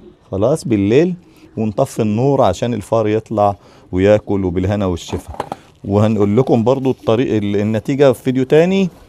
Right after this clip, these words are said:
الفار اللي يموت هنوريه لكم في فيديو تاني. تعال نشوف هو الجبس بيعمل ايه.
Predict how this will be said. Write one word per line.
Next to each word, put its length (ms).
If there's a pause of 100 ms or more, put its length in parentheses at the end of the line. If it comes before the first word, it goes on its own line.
(340)
الفار 420
اللي 220
يموت 360
هنوريه 420
لكم 260
في 160
فيديو 260
تاني. 320 (460)
تعال 140
نشوف 300
هو 140
الجبس 300
بيعمل 380
ايه. 180